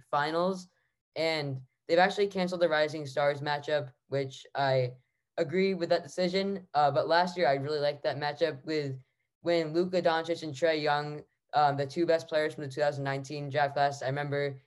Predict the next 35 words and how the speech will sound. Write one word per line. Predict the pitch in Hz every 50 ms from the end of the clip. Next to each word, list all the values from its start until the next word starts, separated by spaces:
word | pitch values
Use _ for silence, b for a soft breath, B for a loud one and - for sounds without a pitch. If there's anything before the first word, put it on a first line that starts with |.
| B _
they | 139
were | 147 151
hitting | 151 143 143 143
half-court | 139 147 143 147 135 - 170 160 - 131
shots | - 165 151 147 147 135 - - - _ -
back-to-back, | 156 151 147 147 - 139 131 139 139 143 - 135 -
and | 135 143
it | 139
was | 135 143 147 139 131 131 - _ _ _ _ -
a | 127
great | - 165 156 147 127
game. | 165 165 160 160 160 151
Zion | 131 151 139 139 143 147 143 143
was | 143 135 -
throwing | 147 143 143 139
down | 139 139 139 135
dunks | 131 143 143 135 131
as | 143 139
a | 143
rookie, | 135 131 139 135 135 - 143 139
same | 131 135 135 131
with | 127 127 -
Ja | - 139 131
Morant. | 131 127 123 123 127 131 131 131 131 - _ _ _ _ _ _ _ _ _
But | 156 160 156 156 - - - _ _ _ _ _ -
it's | 220 214 -
good | - - 202 202 190 185
to | 180 185
have, | 170 160 151 151 147 143 139 131 127 -
um, | - 151 147 139 131 127 127 131 131 131 _ _ _ _ _
just | - 175 180 170
one | 139 151 151 165 170
game. | 170 180 185 185 190 196 190 185 180 _ _ _ _ _ _ _
Uh, | - 147 147 143 139 135
it's | 156 151 131 - - - -